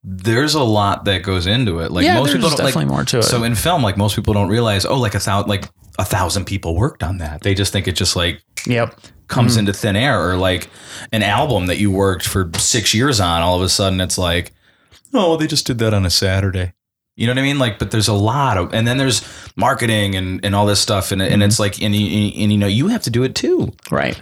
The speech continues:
Speaker 1: You have to market, you have to promote, you have to, you have to constantly,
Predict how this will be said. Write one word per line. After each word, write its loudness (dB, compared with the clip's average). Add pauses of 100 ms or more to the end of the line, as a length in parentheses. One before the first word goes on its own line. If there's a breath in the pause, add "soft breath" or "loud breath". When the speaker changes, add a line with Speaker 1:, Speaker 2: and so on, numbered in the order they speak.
Speaker 1:
You 2
have 2
to 0
market, 2
you 2
have -2
to -4
promote, 0
you 2
have 0
to, 0 (220)
you 2
have 0
to 0
constantly, 0